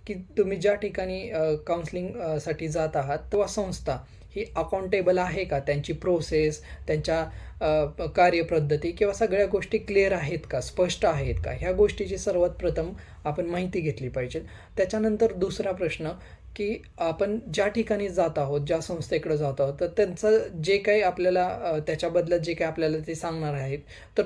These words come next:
तो डेटाबेस, अ, म्हणजे डेटाला पकडून ते तुम्हाला एक्सप्लेनेशन देत आहेत का, ते फक्त कोणत्या तरी मतांवरती आणि अंदाजावरती गोष्टी तुम्हाला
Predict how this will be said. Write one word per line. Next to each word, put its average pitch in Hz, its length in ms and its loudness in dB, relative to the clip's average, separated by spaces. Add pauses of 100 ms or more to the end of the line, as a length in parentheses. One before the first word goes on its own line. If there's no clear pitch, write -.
तो 240 60 8
डेटाबेस, 226 840 6
अ, 175 420 4
म्हणजे 160 220 0
डेटाला 185 420 2
पकडून 208 440 -2
ते 196 80 2
तुम्हाला 180 340 -2
एक्सप्लेनेशन 170 640 -6
देत 170 200 0
आहेत 156 280 -2
का, 185 60 0 (100)
ते 185 80 2
फक्त 180 340 -4 (120)
कोणत्या 175 360 0
तरी 170 120 0
मतांवरती 185 840 -2
आणि 175 260 -4
अंदाजावरती 170 760 0
गोष्टी 160 360 -4
तुम्हाला 156 380 -4